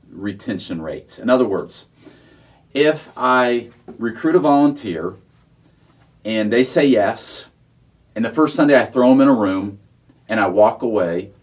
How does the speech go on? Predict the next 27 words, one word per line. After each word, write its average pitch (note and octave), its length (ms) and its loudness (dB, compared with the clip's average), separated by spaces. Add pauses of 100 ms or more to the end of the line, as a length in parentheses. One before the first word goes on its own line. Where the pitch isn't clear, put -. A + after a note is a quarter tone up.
(300)
there's F2 140 -4
a E2+ 140 -2
really C3+ 440 2
good C3+ 180 2
chance G2 320 -4
that G2 160 -8
volunteer's F2+ 540 -6
not D#2+ 180 -10
gonna D#2+ 140 -12
stick, - 500 -14 (140)
right? F#2 280 -6 (600)
But C#3 160 4
if E3 220 0
I D#3+ 280 4
build E3 380 6
a F#3 40 8
relationship D3 880 0
with G2+ 140 -6
that F2+ 200 -4
volunteer, F2 800 -8 (360)
if - 200 -4
I C3+ 100 6
spend C3+ 680 0
time C#3+ 580 2
with G#2+ 220 -2
that F#2+ 260 -4
volunteer E2+ 720 -8